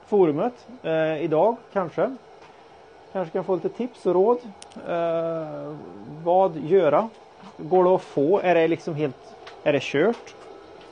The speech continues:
Femton kilowatt i en vedpanna, det är kanske helt kört, jag har ingen aning. Eh, eller är det någon inställning? Eh, lågan,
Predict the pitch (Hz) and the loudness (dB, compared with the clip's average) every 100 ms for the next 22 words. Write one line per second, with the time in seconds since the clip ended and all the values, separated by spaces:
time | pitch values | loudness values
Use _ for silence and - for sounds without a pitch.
0 | - - 220 165 147 147 147 147 139 185 | -20 0 2 2 0 -4 0 2 4 2
1 | - 156 147 147 139 127 117 139 208 139 | 0 0 2 2 0 -2 -2 -2 0 2
2 | 117 113 120 110 120 110 - 113 110 - | 2 0 -6 -6 -8 -10 -6 -6 -6 -8
3 | - 208 175 165 147 120 131 240 - - | -8 -4 -2 -2 -2 -4 -4 -8 -16 -20
4 | - - - - - - - 392 - 440 | -20 -20 -20 -20 -20 -20 -20 -20 -20 -20
5 | 440 440 - - - - - - - 160 | -20 -20 -20 -20 -20 -20 -20 -20 -8 0
6 | 160 151 139 135 131 170 151 165 208 175 | 4 4 4 0 -2 2 4 4 4 4
7 | 147 143 139 123 - 123 127 214 269 - | 4 2 -2 -4 0 0 0 -6 -8 -14
8 | - - - - - - - - - - | -20 -20 -20 -20 -20 -20 -20 -20 -20 -20
9 | - - - - - - 170 151 156 190 | -20 -20 -20 -20 -20 -10 -2 0 4 4
10 | 131 107 131 170 220 | 4 2 2 2 0